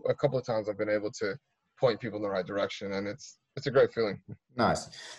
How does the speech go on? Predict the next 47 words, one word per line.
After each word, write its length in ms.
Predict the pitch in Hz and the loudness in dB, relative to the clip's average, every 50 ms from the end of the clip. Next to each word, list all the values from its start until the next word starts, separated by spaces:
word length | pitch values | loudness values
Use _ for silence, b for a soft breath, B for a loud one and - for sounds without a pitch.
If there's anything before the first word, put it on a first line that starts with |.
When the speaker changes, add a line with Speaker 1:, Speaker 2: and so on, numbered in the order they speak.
| B - | B 2
Speaker 2:
Now, 220 | 127 127 131 131 127 - | 6 8 8 8 8 6
two 260 | - - - 190 170 | 2 0 4 4 4
final 240 | - 165 151 143 135 | 6 6 4 4 4
questions. 460 | - 143 131 131 - 110 113 120 117 | 4 4 4 4 4 2 2 2 2
Do 100 | - 165 | 2 6
you 80 | 175 185 | 8 8
have 140 | 190 156 151 | 8 8 6
a 40 | 147 | 4
favorite 420 | - - 160 151 147 131 - 120 | 6 10 10 10 10 8 6 2
theory? 480 | - - 135 131 123 113 98 82 76 73 | 4 4 6 10 10 10 10 10 8 6
Like, 260 | 69 87 - - - | 2 0 0 4 6
I 160 | 107 123 135 | 8 8 8
have 140 | 151 143 135 | 8 6 2
a 60 | 131 | 0
favorite 360 | 127 - 131 123 120 110 - - | 4 8 8 10 10 8 6 4
theory 400 | - 117 110 104 98 92 92 87 | 4 6 8 8 8 6 6 4
called 220 | - - 92 - | 2 -4 -6 -6
Solomon's 540 | - - - 110 107 107 95 92 92 90 - | -4 0 2 4 4 6 4 4 2 0 0
Paradox, 680 | - - 95 92 92 87 - 73 60 - - - - | 0 2 4 4 4 2 2 0 -2 -2 -4 -10 -12
which 220 | - 90 - - 104 | -10 -12 -10 -6 -4
means 200 | 98 92 87 82 | -4 -2 -2 -4
it's 160 | 85 - - | -6 -8 -6
easier 360 | - 101 110 107 98 101 95 | -2 -2 0 0 0 0 -2
for 100 | - - | -2 -2
me 180 | 98 95 92 90 | 0 0 0 0
to 120 | 90 - - | -2 -2 -2
give 180 | - - - | -2 -2 -2
someone 300 | - - 101 90 87 87 | -2 -2 -2 0 0 0
advice 420 | 85 80 - - - 82 - - - | -2 -2 0 0 0 0 -2 -4 -6
about 380 | - - 80 82 80 76 - - - _ _ _ _ _ _ _ - | -6 -2 2 4 4 4 2 0 -6 _ _ _ _ _ _ _ -4
their 300 | 87 104 113 110 104 104 | 2 4 6 8 8 8
life 360 | 95 87 82 82 82 85 - - | 6 6 4 4 0 -2 -4 -4
than 120 | 82 82 | -4 -2
it 80 | - - | -2 -2
is 140 | 78 - - | -4 -6 -6
for 80 | 85 87 | -4 -4
me 240 | 90 90 87 87 | -2 -2 -2 -2
to 140 | 82 - 87 | -4 -6 -4
give 180 | - 87 85 85 - _ _ _ | 0 0 0 0 -2 _ _ _
myself 600 | 87 90 87 - - - - 95 - - 95 - 110 | -2 -2 0 0 -2 0 2 2 2 2 0 -2 -4
<laughs> 60 | - | -2
advice 560 | 73 80 90 87 85 78 - - - - - _ _ _ _ _ _ _ - | 0 2 2 2 2 2 0 -4 -6 -6 -10 _ _ _ _ _ _ _ -4
Speaker 1:
Yeah, 420 | 123 127 135 139 135 127 117 104 - - - | 4 8 10 12 12 12 10 6 2 0 4
yeah. 160 | 123 127 123 | 6 8 12
Speaker 2:
about 300 | 123 147 131 123 120 120 | 12 12 12 12 12 10
my 220 | 123 127 123 120 | 12 12 12 12
life. 400 | 117 107 104 92 87 87 85 - | 12 12 10 10 10 8 4 -2